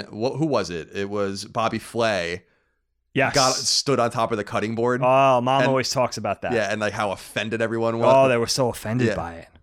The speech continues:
Speaker 2: So
Speaker 1: And he won, I think, too.
Speaker 2: So, Kyle, where does
Speaker 1: Hmm.
Speaker 2: Totoro stand in the pantheon of Ghibli movies to you? I know Princess Mononoke is your favorite. I think it's mine, too.
Speaker 1: Yeah, I mean, I love Princess Mononoke. I don't know. I mean,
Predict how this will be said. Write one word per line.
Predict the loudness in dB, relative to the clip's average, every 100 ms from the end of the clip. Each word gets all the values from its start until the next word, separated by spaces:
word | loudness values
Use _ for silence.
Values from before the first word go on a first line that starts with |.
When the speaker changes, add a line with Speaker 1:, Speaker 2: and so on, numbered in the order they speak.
| _ _ _ _
Speaker 2:
So | -6 2 4 6
Speaker 1:
And | 4
he | 4
won, | 4 2
I |
think, | -2 -6
too. | -10 -10 _ _ _ -2
Speaker 2:
So, | 0
Kyle, | 2 4 4
where | 4
does | 2 2
Speaker 1:
Hmm. | 2
Speaker 2:
Totoro | 2 2 2
stand | 0 0 0
in | 0
the |
pantheon | 0 0 0 -2 -4 -4 -6 -10 -12 _ _ _
of | -2 -2 -2
Ghibli | -2 0 0
movies | -2 -2 -4
to | -2
you? | 0
I |
know | 0 0
Princess | -2 -2 -2
Mononoke | -2 -2 -2 -2
is | -4
your | -4
favorite. | -4 -2 -2
I | -2
think | -2 -4
it's | -4
mine, | -2 -2 -4
too. | -8 -6
Speaker 1:
Yeah, | -4 -2 -2
I | -2
mean, | 0 0
I |
love | 0 0 -2
Princess | -10 -8
Mononoke. | -8 -8 -10 -12 -14 -14 -18 _ _ _ _ _ _
I | 2
don't | 4
know. | 6 6
I | 4
mean, | 4 2 2